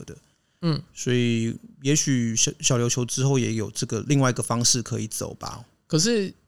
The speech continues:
Speaker 2: 有一个问题啦，
Speaker 1: 嗯。
Speaker 2: 就是你去潜立方有个好处，
Speaker 1: 对。
Speaker 2: 就是你要下深度的时候，就是可以直接 OK。
Speaker 1: 哦，对啦，
Speaker 2: 嗯。
Speaker 1: 毕竟有二十几米深。
Speaker 2: 二十一米。
Speaker 1: 二十一米嘛，对不对？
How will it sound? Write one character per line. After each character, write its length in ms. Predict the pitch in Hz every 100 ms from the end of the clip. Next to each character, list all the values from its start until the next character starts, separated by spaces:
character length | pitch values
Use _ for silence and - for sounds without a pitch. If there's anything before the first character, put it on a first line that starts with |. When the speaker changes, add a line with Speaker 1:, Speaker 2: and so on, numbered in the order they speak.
| _
Speaker 2:
有 200 | 165 151
一 60 | 170
个 300 | 165 139 127
问 320 | 165 139 143
题 260 | - - -
啦， 260 | - - -
Speaker 1:
嗯。 280 | 135 110 - -
Speaker 2:
就 120 | -
是 320 | 185 196 156 -
你 140 | 143 139
去 240 | - 185
潜 160 | - 131
立 120 | 135
方 180 | 139 127
有 60 |
个 80 | 131
好 160 | - -
处， 260 | - - - -
Speaker 1:
对。 320 | 117 98 - _ _ _
Speaker 2:
就 100 | -
是 100 | 160
你 160 | 160 135 - _ _ _ -
要 160 | 151
下 180 | 143 139
深 240 | 127 123
度 140 | 135 117
的 60 |
时 120 | - 107
候， 100 | 120
就 160 | 123
是 160 | - 117
可 160 | -
以 40 | -
直 160 | -
接 100 | 139
OK。 480 | - - - - - - -
Speaker 1:
哦， 420 | - - - -
对 180 | - 117
啦， 140 | 95 139
Speaker 2:
嗯。 60 |
Speaker 1:
毕 80 | 135
竟 100 | 135
有 100 | 131
二 60 | 131
十 160 | -
几 140 | 113 113
米 180 | 107 104
深。 400 | - 95 90 113 -
Speaker 2:
二 60 |
十 160 | - 117
一 160 | 120
米。 240 | 123 - -
Speaker 1:
二 60 | 135
十 140 | -
一 140 | 107 110
米 160 | 107
嘛， 140 | 117 120
对 100 | 98
不 60 |
对？ 140 | 95